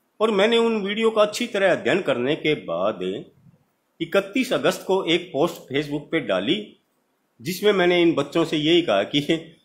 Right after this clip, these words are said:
पच्चीस जनवरी का वायदा है तो पच्चीस साल इंतजार और कर लो। ठीक है, वो तो मैंने जो कहा था वो आप भी समझ सकते हैं, कटाक्षी किया था इन बच्चों पे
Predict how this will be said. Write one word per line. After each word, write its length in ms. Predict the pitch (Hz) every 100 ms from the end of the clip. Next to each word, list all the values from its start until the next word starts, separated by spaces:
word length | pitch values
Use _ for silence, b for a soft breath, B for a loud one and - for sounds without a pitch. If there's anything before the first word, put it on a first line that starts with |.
| _ 151
पच्चीस 340 | 151 - 196
जनवरी 360 | 147 139 135 139
का 100 | 139
वायदा 360 | 120 110 113 127
है 140 | 107
तो 120 | 117 151
पच्चीस 400 | 151 147 175 -
साल 140 | 170
इंतजार 360 | 175 175 175 175
और 180 | 202 226
कर 160 | 202
लो। 120 | 190 190 - _ _ _ _ _ _ _ _ _ _ _ _ _ _ _ -
ठीक 100 | 233
है, 80 | 151 - _ _ _ -
वो 80 | 208
तो 100 | 196
मैंने 260 | 180 165 165 165 - _ _ _ _ _ _ _ _ _
जो 180 | 147 135
कहा 320 | 147 92 107 117
था 160 | 113
वो 160 | 117 117
आप 160 | 113
भी 140 | 107 117
समझ 200 | 107 104
सकते 220 | 98 139
हैं, 120 | 175
कटाक्षी 480 | - 131 131 139 196
किया 200 | 175 104
था 100 | 101
इन 140 | 95 92
बच्चों 280 | 95 98
पे 120 | 90